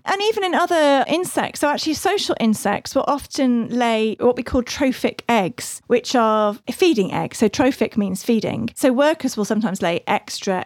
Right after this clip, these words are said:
eggs that will never develop into proper adults.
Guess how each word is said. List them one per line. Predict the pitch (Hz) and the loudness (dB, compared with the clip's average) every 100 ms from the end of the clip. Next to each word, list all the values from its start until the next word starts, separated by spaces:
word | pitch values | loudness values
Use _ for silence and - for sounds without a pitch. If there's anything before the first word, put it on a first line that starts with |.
| - | -2
eggs | 202 180 170 - - | 0 0 -2 -8 -6
that | 220 220 | -2 2
will | 240 | 6
never | 247 302 285 | 6 4 2
develop | - 208 226 208 - - | 0 0 0 0 -4 -8
into | - 208 196 - 202 185 185 - - | -2 -2 -2 -2 -2 0 -2 -6 -8
proper | - - - - | -6 -4 -2 0
adults. | 220 214 - - - | 0 0 -4 -8 -12